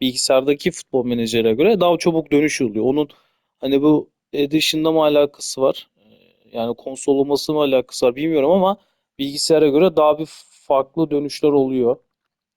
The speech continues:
Bakayım şimdi bir daha deneyeyim. Belki o zaman daha farklı bir profil yapmıştım.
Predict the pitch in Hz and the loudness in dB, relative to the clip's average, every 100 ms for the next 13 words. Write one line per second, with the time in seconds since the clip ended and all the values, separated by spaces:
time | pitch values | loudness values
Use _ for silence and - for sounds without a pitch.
0 | _ 131 135 131 143 139 135 135 113 104 | _ -10 -10 -10 -10 -12 0 0 0 -4
1 | 107 120 120 131 123 127 127 123 _ _ | 0 0 2 -2 0 0 0 -4 _ _
2 | _ _ _ _ _ _ - 127 - 123 | _ _ _ _ _ _ -2 0 0 -4
3 | - 117 120 - _ _ _ _ _ _ | -4 -12 -12 -14 _ _ _ _ _ _
4 | 127 120 127 117 107 110 - 143 | -14 -10 -2 -2 -2 -10 -18 -18